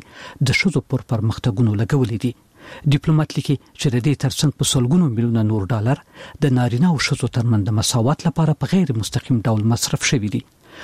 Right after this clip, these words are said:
خپرونه بیا وړاندې په دوه زره لومړي کال کې د امریکا د پخواني لومړۍ میرمنې لورا بوش خبره راخیستې ده چې هغه مهال یې ویلي وو، له ترهګرو سره مبارزه دا هم ده چې د ښځو د حقونو او کرامت لپاره مبارزه وکړو. ډیپلوماټ لیکي، هغه وخت په کانګرس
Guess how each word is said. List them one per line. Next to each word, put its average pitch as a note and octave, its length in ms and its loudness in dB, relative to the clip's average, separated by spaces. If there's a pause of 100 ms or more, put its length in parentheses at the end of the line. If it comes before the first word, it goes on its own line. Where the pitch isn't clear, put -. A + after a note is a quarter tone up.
(120)
خپرونه C3+ 480 2
بیا C#3 120 0
وړاندې C#3+ 360 0
په C3+ 140 -2
دوه D3 160 2
زره C3+ 180 2
لومړي C3 320 2
کال A2 220 -2
کې - 540 -10
د C#3 120 0
امریکا A#2+ 320 2
د C3+ 140 0
پخواني C3 340 2
لومړۍ B2+ 260 4 (100)
میرمنې A#2+ 420 0
لورا A2 180 0 (100)
بوش D3 220 0
خبره C#3+ 260 2
راخیستې C#3+ 460 0
ده C#3 120 2
چې - 120 -2
هغه A#2 220 0
مهال A2+ 240 2
یې G#2+ 100 0
ویلي B2+ 260 4
وو، D#3 100 -2 (460)
له A#2 220 2
ترهګرو C3 500 2
سره D#3+ 220 2
مبارزه A#2+ 400 0 (100)
دا E3+ 140 2
هم A#2+ 180 0
ده A2+ 80 -4 (420)
چې - 140 2
د A2+ 140 0
ښځو F3 240 2 (100)
د A#2 100 -2
حقونو D#3+ 360 2
او B2 60 0 (100)
کرامت A#2+ 420 0
لپاره D3 340 2
مبارزه B2 440 0
وکړو. - 260 -6 (600)
ډیپلوماټ C3+ 400 2 (100)
لیکي، C#3 200 -2 (220)
هغه C#3+ 220 2
وخت - 180 -4
په - 140 -8
کانګرس A#2+ 320 2